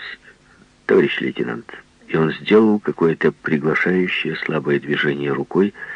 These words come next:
по направлению Корнилова. "Да-да", поднялся Смотряев. Нам тоже нужно товарища Корнилова на пару слов. Идёмте, товарищ Корнилов, поговорим. "Так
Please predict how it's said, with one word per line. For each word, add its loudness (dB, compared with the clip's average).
по 0
направлению 2
Корнилова. -6
"Да-да", 0
поднялся 0
Смотряев. 0
Нам 6
тоже 4
нужно 2
товарища 2
Корнилова -2
на -4
пару -4
слов. 0
Идёмте, 0
товарищ -4
Корнилов, -6
поговорим. -2
"Так -4